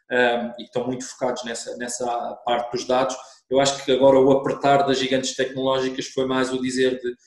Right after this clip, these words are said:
"Estamos aqui, vamos fazer qualquer coisa", mas, por outro lado, as coisas continuam a rolar como, como rolavam. Portanto,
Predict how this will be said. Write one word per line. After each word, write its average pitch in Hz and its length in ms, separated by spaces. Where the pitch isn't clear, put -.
"Estamos 196 240
aqui, 190 220
vamos 165 200
fazer 180 220
qualquer 170 340
coisa", 151 380
mas, 170 220
por 180 100
outro 175 200
lado, 175 500
as 156 80
coisas 156 240
continuam 156 480
a 147 60
rolar 147 500
como, 139 340
como 156 240
rolavam. 123 440
Portanto, - 300